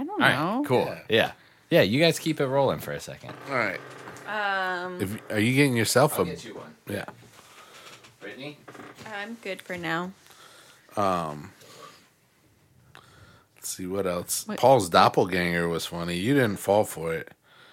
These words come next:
Speaker 3: People who don't know him that well, when I sent that picture, they, they just act like they thought, uh, that he actually was in a Facebook commercial.
Speaker 1: But do they really think that, or were they
Speaker 3: I
Speaker 1: just
Speaker 3: don't know.
Speaker 1: weird?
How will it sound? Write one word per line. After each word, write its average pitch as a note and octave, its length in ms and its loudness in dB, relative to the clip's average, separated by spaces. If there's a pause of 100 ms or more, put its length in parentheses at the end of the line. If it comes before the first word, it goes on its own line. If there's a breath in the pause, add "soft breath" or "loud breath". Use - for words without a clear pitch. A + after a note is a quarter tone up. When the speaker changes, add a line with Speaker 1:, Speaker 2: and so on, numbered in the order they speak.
(300 soft breath)
Speaker 3:
People A2 260 2
who G2+ 100 6
don't G2 240 2
know G#2 220 4
him G#2+ 80 0
that A2 180 0
well, A2+ 240 6
when G2+ 120 2
I F#2+ 100 4
sent G2 280 -2
that F#2+ 200 2
picture, G#2+ 560 2 (760 soft breath)
they, F#2 300 0
they F#2 320 -2
just F2 240 -4
act F2 260 -4
like F2+ 280 -4
they F2+ 160 -6
thought, F2 420 -6 (340)
uh, E2+ 400 -10
that E2+ 160 -12 (240)
he F2+ 220 -8
actually E2 340 -6
was D#2+ 300 -8
in D2 120 -12
a C#2+ 60 -10
Facebook - 500 -12
commercial. - 600 -14 (180)
Speaker 1:
But G3 140 -8 (100)
do G#3+ 140 4
they G3+ 180 4 (200)
really G3+ 440 2
think G3+ 300 -2
that, C#4 160 4
or A3+ 180 4
were E3 140 6
they D#3+ 180 -2
Speaker 3:
I - 100 -4
Speaker 1:
just - 240 -4
Speaker 3:
don't - 60 -12
know. - 180 -10 (680 soft breath)
Speaker 1:
weird? F#3+ 800 6